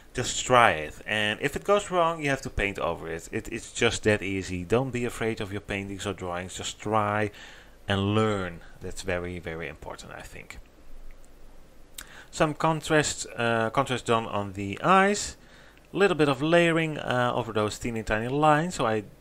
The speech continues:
so they don't have the same color all over, but a little bit of va-, variation in lights and darks. And I think it makes the eyes, uh, pop just that little bit more that I like so much.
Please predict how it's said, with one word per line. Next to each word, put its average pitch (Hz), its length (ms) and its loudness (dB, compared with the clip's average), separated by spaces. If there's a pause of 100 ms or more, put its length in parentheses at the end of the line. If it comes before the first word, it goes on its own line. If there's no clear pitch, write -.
(140)
so 123 160 -2
they 104 200 0
don't 113 340 -4
have 104 260 -4
the 101 100 -8
same 104 320 -2
color 98 300 -2
all 95 460 0
over, 156 260 0 (320)
but 107 200 0
a 104 80 0
little 113 240 2
bit 104 120 0
of 98 60 -6
va-, 101 260 0
variation 107 680 0
in 101 200 -10 (120)
lights 110 280 2
and 127 100 -8
darks. 196 520 0 (960)
And 107 160 -2
I - 20 2
think 117 320 0
it 110 80 -2
makes 101 240 -2
the - 140 -6
eyes, 98 420 -4
uh, 90 380 -6
pop - 340 0 (140)
just - 360 0
that 165 200 0
little 131 320 0
bit 110 400 -4
more 95 540 0
that 90 160 -4
I 82 80 -2
like 82 280 -4
so - 140 -10
much. - 480 -14